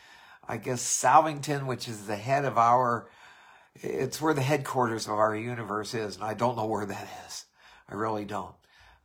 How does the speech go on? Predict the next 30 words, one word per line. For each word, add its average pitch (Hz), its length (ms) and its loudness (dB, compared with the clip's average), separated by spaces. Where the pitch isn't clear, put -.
Uh, - 260 -4
I - 80 -4
guess 127 260 -2
I 110 60 0
could 110 160 -6
go 117 140 2
back 117 360 4
and 107 100 -10
study 117 360 -2
a 107 60 -6
little 104 120 -6
bit 107 180 -6
more 117 160 -2
in 120 80 -6
the 104 60 -12
Urantia 117 400 -8
book 101 220 -6
to 95 80 -8
figure 104 360 -6
it 98 60 -6
out. 101 380 -2
But, 123 260 0
uh, 135 140 4
Adam 180 240 2
and 156 100 -4
Eve 165 220 -2
were 147 160 2
material 139 460 -2
sons. - 520 -4
And 123 560 -4